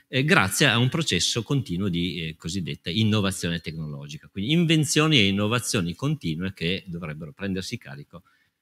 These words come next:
eh, di questi problemi. <clears throat> Eh, fino, fino a, ad arrivare a, eh,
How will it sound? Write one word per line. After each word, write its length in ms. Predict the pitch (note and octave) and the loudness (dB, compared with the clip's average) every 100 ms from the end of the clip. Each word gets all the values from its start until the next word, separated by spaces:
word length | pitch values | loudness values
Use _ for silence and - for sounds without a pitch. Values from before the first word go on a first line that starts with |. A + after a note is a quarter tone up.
| - | -14
eh, 120 | G2+ | -8
di 100 | F#2 | -8
questi 280 | E2 - - | -8 -10 -10
problemi. 500 | - D2 A#1 C#2 - | -12 -14 -14 -16 -8
<clears throat> 420 | - D3 F2+ - _ _ _ _ _ _ - | 4 4 4 -2 _ _ _ _ _ _ 0
Eh, 540 | B2 A#2 A#2 G#2+ G#2 | 2 4 2 0 -4
fino, 640 | - F3 F3 G3+ A3 C#3 A2 | 0 6 6 6 2 -2 -4
fino 340 | - C3 C3+ | 0 2 2
a, 380 | G#2+ F#2+ F#2+ - | 2 0 -2 -4
ad 180 | G2 G2+ | -4 0
arrivare 840 | B2+ E3 F#2 B2 C3 - - _ _ _ | 2 2 2 2 2 0 -16 _ _ _
a, 380 | - F#2+ F#2+ F#2+ | -6 -4 -4 -6
eh, 440 | E2 D#2+ D2+ C#2+ | -10 -8 -8 -10